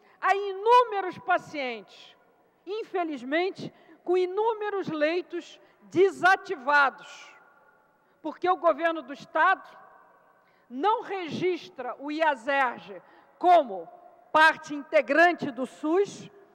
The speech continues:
e, portanto, todos os doentes que chegam ao iazerge do sus,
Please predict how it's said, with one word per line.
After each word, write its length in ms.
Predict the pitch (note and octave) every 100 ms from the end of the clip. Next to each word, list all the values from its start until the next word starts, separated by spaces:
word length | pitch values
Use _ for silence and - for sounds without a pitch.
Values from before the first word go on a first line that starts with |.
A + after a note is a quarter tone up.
| _ -
e, 100 | G4
portanto, 720 | A#4 - G#4 G#4 A4 - - - - - _ _ _ -
todos 480 | A4+ B4 A4+ G4 E4
os 120 | C#4+
doentes 760 | D#4+ D#4 D#4 C4+ - - - _ _ _
que 100 | C#4
chegam 440 | - E4+ G4 F#4+
ao 80 | G4
iazerge 880 | G4 G4 C4 C#4+ B3+ G3+ - - - _ _ _ _ _ _ _ _ _ _ _
do 200 | G#3 F#4
sus, 680 | - - E4 G#4 G#4 -